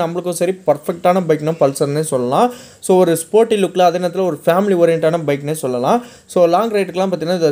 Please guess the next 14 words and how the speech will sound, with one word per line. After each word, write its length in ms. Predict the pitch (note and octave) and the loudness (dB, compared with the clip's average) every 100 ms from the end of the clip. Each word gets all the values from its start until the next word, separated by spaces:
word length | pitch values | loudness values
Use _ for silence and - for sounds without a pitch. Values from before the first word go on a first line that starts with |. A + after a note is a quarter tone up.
| - | -2
சீட் 200 | G3 - | -10 -6
கம்ஃபர்டபிள் 420 | E3 E3 E3 D3+ | -4 -2 -2 0
வந்து 160 | C#3 E3+ C#3+ | -2 -2 2
வேறு 240 | C#3 D#3 D3 | 2 4 2
லெவலில் 280 | D3+ E3 C#3 | 0 2 2
இருக்கும். 300 | B2 F#3+ A#3+ A#3+ - C#3+ | 2 0 0 -4 -4 0
தாராளமாக 420 | F#3+ A3 G#3 G#3 | 2 2 -2 -2
பார்த்தீங்கன்னா, 320 | F3+ D3+ D#3+ G#3+ G#3 - C3 | -4 -4 -2 -2 -4 -10 -6
ஒரு 120 | C3+ - | -4 0
ஃபேமிலிக்கு 400 | D#3+ F#3 E3 C#3+ | 0 2 0 0
வந்து 140 | E3+ E3 | -2 -2
போதுமான 360 | D3+ D3 D3+ D3+ | 0 0 -2 0
பைக்னே 300 | C3 B2 D3+ D#3 | -2 -2 -6 -4
சொல்லலாம். 420 | A#2+ A2+ A2+ A2+ | -4 -4 -4 -6